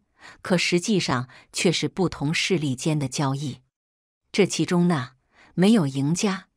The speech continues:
我皱着脸问：“那这件事难道就无解了吗？”柳先生舒了口气道：“那倒也不是。其实最好的解决办法，就是找个有家室，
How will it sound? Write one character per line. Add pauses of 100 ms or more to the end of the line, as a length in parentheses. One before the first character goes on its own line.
(400)
我
皱
着
脸
问 (500)
：“那
这
件
事 (240)
难
道
就
无
解
了
吗？” (480)
柳
先
生
舒
了
口
气
道 (480)
：“那
倒
也
不
是。 (720)
其
实
最
好
的
解
决
办
法， (360)
就
是
找
个
有
家
室，